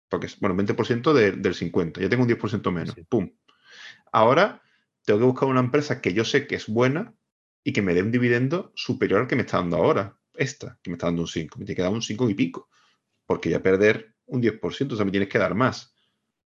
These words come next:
Speaker 1: ¿Por qué voy a hacer eso con una empresa que me está dando bien? Y con una empresa, además, que yo le veo potencial en el futuro. Esto es un ejemplo.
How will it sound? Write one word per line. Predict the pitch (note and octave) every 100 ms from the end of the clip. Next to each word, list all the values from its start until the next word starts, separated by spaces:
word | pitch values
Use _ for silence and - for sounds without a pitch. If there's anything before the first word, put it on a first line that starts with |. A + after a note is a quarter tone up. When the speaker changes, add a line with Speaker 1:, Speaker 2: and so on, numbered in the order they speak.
| _ _ _ _ _ _ _ _ _ _ _ _ _ -
Speaker 1:
¿Por | F2+ -
qué |
voy | A2
a | A#2
hacer | - F#2
eso | E3+ - -
con | -
una | F#2
empresa | F2 F#2+ F#2+
que |
me | F2+
está | E2+
dando | E2+ E2+
bien? | E2+ -
Y | C3
con | A#2 A#2
una | A2
empresa, | A2 A2+ G#2+
además, | G#2 G#2+
que | G#2+
yo | G2+
le | G2
veo | F#2+
potencial | F#2+ F2+ F2 F2
en | E2+
el |
futuro. | E2 D#2+ D#2+ E2+ -
Esto | - C#3+
es |
un | B2+
ejemplo. | G#2+ F2 E2+ F2+